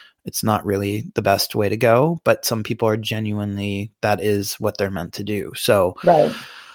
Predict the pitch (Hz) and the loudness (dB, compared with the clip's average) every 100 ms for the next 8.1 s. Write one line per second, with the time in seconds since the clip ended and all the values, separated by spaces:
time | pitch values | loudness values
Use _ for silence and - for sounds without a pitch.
0 | _ _ 147 160 156 147 147 135 123 117 | _ _ 2 4 2 2 4 2 2 0
1 | 120 120 113 - - 123 - 131 120 113 | -2 -4 -8 -10 -8 -6 -4 -2 0 0
2 | 107 101 95 113 - 113 107 - 135 110 | -2 -4 -6 -8 -8 -8 -4 2 2 2
3 | 107 104 - - 120 104 - 113 - 104 | -2 -4 -6 -4 -2 -2 -6 -6 -4 -2
4 | 101 101 98 - _ _ - - _ _ | -2 -2 -6 -10 _ _ -20 -20 _ _
5 | - 117 117 110 104 101 104 98 - _ | -6 -2 0 0 0 -2 -2 -4 -8 _
6 | 101 - - - - - _ - 165 - | -2 -2 -6 -16 -20 -20 _ -10 -2 -2
7 | - 123 - 110 98 - - 123 117 107 | 0 -4 0 0 0 -10 -8 -4 -2 -2